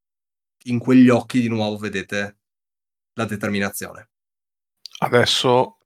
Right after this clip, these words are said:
Speaker 2: che lei si è ripresa e si è ritrovata e si è alzata, appena lei si alza, si alza anche Armaios e fa un cenno di rispetto,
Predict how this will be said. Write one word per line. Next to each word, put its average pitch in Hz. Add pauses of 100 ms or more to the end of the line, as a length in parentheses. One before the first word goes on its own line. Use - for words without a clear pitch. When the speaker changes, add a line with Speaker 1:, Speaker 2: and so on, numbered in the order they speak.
(140)
Speaker 2:
che 107
lei 113
si 107
è 104
ripresa 104
e 98
si -
è 98
ritrovata 107
e 101
si -
è 98
alzata, 101
appena 131
lei 123
si -
alza, 113
si -
alza 104
anche 101
Armaios 101 (760)
e -
fa -
un 104
cenno 101
di 104
rispetto, -